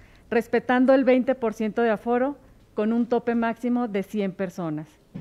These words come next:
Los eventos no podrán tener una duración mayor a cinco horas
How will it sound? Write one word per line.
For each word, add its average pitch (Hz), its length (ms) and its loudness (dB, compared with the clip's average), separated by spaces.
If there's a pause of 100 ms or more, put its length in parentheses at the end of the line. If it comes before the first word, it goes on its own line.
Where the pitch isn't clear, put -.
(720)
Los 233 220 0
eventos 262 380 2
no 285 180 4
podrán 262 340 2
tener 254 260 2
una 254 200 2
duración 247 560 0
mayor 214 340 2
a 226 60 0
cinco 233 400 -2
horas 285 360 0